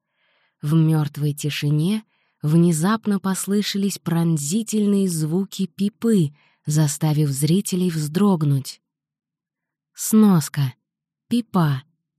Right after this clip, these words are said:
Китайский четырехструнный щипковый музыкальный инструмент типа лютни. Не успели зрители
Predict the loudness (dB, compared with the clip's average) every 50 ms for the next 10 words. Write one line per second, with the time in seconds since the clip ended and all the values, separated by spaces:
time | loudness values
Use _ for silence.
0 | _ -4 -2 -2 0 0 0 0 0 -2 -4 -6 -4 -4 -4 -4 -4 -4 -4 -2
1 | 0 0 0 -2 -4 -6 -4 -2 0 0 2 2 2 0 -2 -4 -6 -8 -8 _
2 | -6 -4 -4 -2 -2 0 0 0 -2 -2 -4 -2 -2 0 0 0 0 0 -2 -4
3 | -6 -6 -6 -4 -2 -2 -2 -2 -2 -4 -6 -12 _ _ _ -6 -4 -4 -2 -2
4 | -2 -2 -2 0 0 0 0 0 -2 -2 -4 -4 -4 -8 _ _ _ _ _ _
5 | _ _ _ _ _ _ _ _ _ _ _ _ _ _ _ _ _ _ _ _
6 | _ _ 0 2 4 4 4 4 4 2 -2 -6 -8 -4 -2 0 2 2 2 0
7 | 0 0 0 0 0 0 -2 -2 -2 -2 0 0